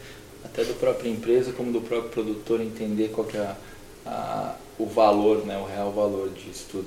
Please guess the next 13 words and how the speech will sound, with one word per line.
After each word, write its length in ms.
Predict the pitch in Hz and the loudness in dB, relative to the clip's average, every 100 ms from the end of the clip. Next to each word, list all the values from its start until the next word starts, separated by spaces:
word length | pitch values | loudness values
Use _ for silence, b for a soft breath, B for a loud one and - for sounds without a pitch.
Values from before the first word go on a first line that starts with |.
| 90 | -8
né? 100 | 90 92 - - - - | -12 -12 -16 -20 -18 -16
Acho 120 | - | -12
que 80 | 113 | -8
é, 220 | 104 95 - b b b b - | -6 -8 -12 b b b b -12
a 80 | 101 | -10
gente 720 | 92 104 104 117 113 104 98 101 - - | -6 -6 -2 4 4 4 -2 -10 -14 -14
conversa 380 | - 98 98 107 | -4 -2 -2 -2
bastante 360 | 104 - 110 - | -2 -2 -4 -4
sobre 240 | 110 104 | -6 -6
a 20 | |
parte 380 | 101 107 104 - | -4 -2 -2 -4
educacional 600 | 104 101 101 101 101 | -6 -6 -8 -6 -6
e 60 | 107 | -6